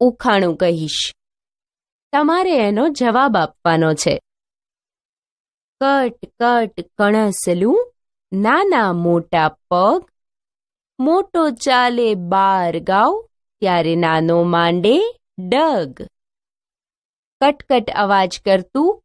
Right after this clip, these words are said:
કણસલું, એટલે કે ડૂંડું છે. તેને બે પગ છે.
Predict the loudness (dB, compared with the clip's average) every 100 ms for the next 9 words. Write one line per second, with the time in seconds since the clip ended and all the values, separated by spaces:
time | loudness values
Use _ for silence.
0 | -4 0 0 -2 -4 -4 -4 -6 _ _
1 | _ _ _ -6 -2 -2 0 0 0 0
2 | 0 0 -2 -4 -4 -4 -6 _ _ _
3 | _ _ _ _ _ _ -2 0 0 -2
4 | 0 0 0 -2 -2 -4 -2 -2 -4